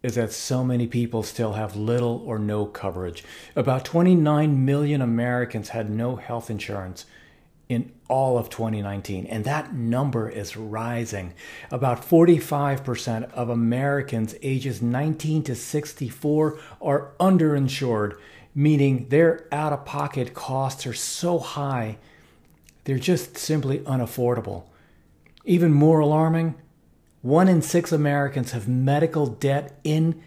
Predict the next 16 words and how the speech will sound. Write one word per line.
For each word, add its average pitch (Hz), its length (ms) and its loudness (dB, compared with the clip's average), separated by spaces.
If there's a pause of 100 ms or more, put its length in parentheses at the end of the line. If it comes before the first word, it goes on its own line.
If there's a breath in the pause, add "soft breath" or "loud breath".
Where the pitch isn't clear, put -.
(240 loud breath)
collections. 131 1000 -2 (320 soft breath)
For 147 260 0
Americans 156 680 2
of - 200 -4
color 175 580 2 (200 loud breath)
who 151 160 2
have 131 200 0
medical 135 500 0
debt 147 420 -2
collections, 160 680 0 (400 loud breath)
that 156 320 0
number 147 400 4
is 135 260 -4
one 135 420 0
in 127 200 -4
five. 110 600 -8